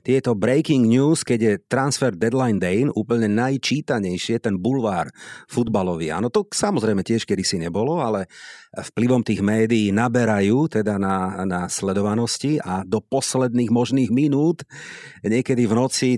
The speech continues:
nie ja, všetci ako sledujeme a je to pravda, nie je to, porovnávame taký zdroj, onaký zdroj.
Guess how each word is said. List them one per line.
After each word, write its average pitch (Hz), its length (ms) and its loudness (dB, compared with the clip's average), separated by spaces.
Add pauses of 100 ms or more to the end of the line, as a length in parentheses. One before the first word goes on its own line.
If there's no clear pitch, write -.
nie 90 240 -2
ja, 82 140 -2
všetci - 480 -2
ako 95 160 -6
sledujeme 107 560 0
a 85 80 -10 (160)
je 127 160 -2
to 117 80 -2
pravda, 92 400 -4
nie 117 240 0
je 101 80 -4
to, - 80 -6
porovnávame 101 960 -2
taký 120 320 -4
zdroj, 95 320 -2
onaký 131 320 -4
zdroj. 95 400 -4